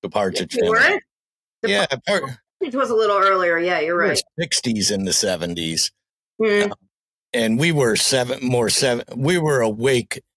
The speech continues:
Speaker 1: at nine years old, late seventies into early eighties. So it's hard. All we saw were, like,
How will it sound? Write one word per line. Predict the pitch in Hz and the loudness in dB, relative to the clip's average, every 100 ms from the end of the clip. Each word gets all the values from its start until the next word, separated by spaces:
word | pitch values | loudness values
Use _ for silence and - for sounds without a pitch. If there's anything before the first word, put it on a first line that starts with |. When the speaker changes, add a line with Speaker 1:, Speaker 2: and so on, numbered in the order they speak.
| _ | _
Speaker 1:
at | 110 110 | -2 0
nine | 120 123 120 | 0 0 0
years | 117 110 101 | 0 0 0
old, | 120 110 95 95 _ _ _ _ - | 2 0 -2 -6 _ _ _ _ -6
late | 113 123 113 - | -2 0 0 -2
seventies | - 143 123 110 101 95 104 | 0 0 2 0 2 0 0
into | 98 110 | 0 -2
early | - 104 95 98 | 0 0 0 0
eighties. | 120 117 90 76 - - _ _ _ - | 0 0 -4 -6 -8 -8 _ _ _ -4
So | 151 113 117 - | 0 0 -2 -2
it's | 139 135 | -2 -2
hard. | - 147 143 131 | -2 0 0 0
All | 123 160 139 | 0 0 2
we | 156 - | 0 2
saw | 127 107 | 0 0
were, | 98 101 98 92 - _ _ _ _ _ _ _ _ _ _ _ _ _ _ _ - | 0 0 0 0 -4 _ _ _ _ _ _ _ _ _ _ _ _ _ _ _ -4
like, | 131 113 | -2 -2